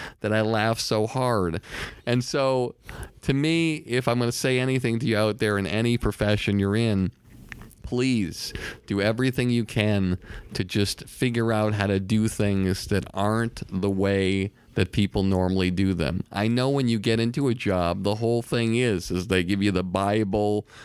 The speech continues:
this is how we do it, this is how we put things together. This is how we've always done it. In a television show, you're working with a showrunner.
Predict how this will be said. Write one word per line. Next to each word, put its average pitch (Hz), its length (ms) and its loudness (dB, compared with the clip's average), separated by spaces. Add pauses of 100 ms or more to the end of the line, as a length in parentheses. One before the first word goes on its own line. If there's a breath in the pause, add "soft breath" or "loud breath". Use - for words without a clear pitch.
(100)
this 98 220 0
is 101 140 0
how 101 200 2
we 90 160 -2
do 113 340 0
it, 107 160 -2 (300)
this 101 180 2
is 104 120 0
how 101 180 2
we 95 140 2
put - 280 -2
things 104 320 0
together. 98 580 0 (180 loud breath)
This 104 200 0
is 104 120 -2
how 101 180 2
we've 95 220 2
always 104 400 0
done 98 280 0
it. 92 160 0 (440 loud breath)
In 98 120 0
a 95 80 2
television 104 640 0
show, 101 220 2
you're 95 140 2
working 101 280 0
with 95 120 2
a 92 40 2
showrunner. 95 560 0